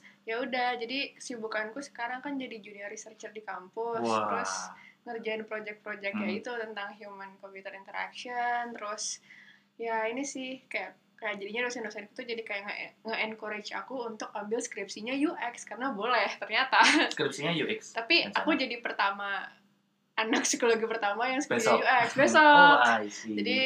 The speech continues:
Speaker 1: ya coba-coba deh, sambil penelitian gitu.
Speaker 2: Iya sih. Kalau aku sih, tugas kuliah, <clears throat> karena emang basicnya I T, kebanyakan tugas kuliahnya pasti kayak bikin produk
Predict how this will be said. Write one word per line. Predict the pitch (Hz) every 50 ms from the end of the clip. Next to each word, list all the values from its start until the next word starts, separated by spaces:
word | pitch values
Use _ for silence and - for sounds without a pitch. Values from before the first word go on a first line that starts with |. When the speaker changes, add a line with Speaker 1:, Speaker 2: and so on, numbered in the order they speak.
| 254 247 226 226 226
Speaker 1:
ya | - 208 202 202
coba-coba | 202 - 202 190 196 196 190 190 190 190 196 202
deh, | 190 165 170 175 -
sambil | - 196 196 202 202 208
penelitian | - 202 208 208 202 196 196 196 - 196 196 190 190 180
gitu. | 170 - - - - - -
Speaker 2:
Iya | 120 123 117
sih. | 110 117 113 113 _ _ _ _ _ _ _ _ _ _ _ _ _ _ _
Kalau | - - 117 135
aku | 135 147
sih, | 151 185 196 185 175 156 147 - - _ _ _ _ _ _
tugas | - 131 123 127 117 113
kuliah, | - - 123 123 135 160 185 185 - - _ _ _ _ _ _
<clears throat> | - 143 139 135 - _ _ _ _ _ _ _ _ _ _ _ _ _ _ -
karena | - 120 117 120
emang | 120 120 127 131
basicnya | - 110 107 - 113 - 117 110 107 107 104 104
I | 104 104 104
T, | - - 139 165 170 165 -
kebanyakan | _ - 110 104 107 107 131 147
tugas | 151 - - 104 - -
kuliahnya | - - 113 110 110 110 127 143
pasti | 143 127 - - 139 143
kayak | 143 139 - -
bikin | 110 110 - 110
produk | 104 107 107 104 - 110 -